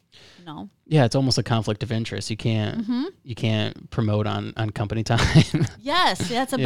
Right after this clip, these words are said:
Speaker 1: better, better, shorter way of saying that. Absolutely.
Speaker 2: Yeah.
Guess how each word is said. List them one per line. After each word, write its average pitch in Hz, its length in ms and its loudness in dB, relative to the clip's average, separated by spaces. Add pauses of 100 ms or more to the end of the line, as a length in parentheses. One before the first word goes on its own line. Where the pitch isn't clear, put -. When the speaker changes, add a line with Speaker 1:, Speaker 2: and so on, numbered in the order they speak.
Speaker 1:
better, 247 400 2
better, 220 360 -4
shorter 208 400 -6
way 196 180 -4
of 185 80 -6
saying 190 280 -6
that. 165 160 -6
Absolutely. 160 720 -8
Speaker 2:
Yeah. 120 280 -6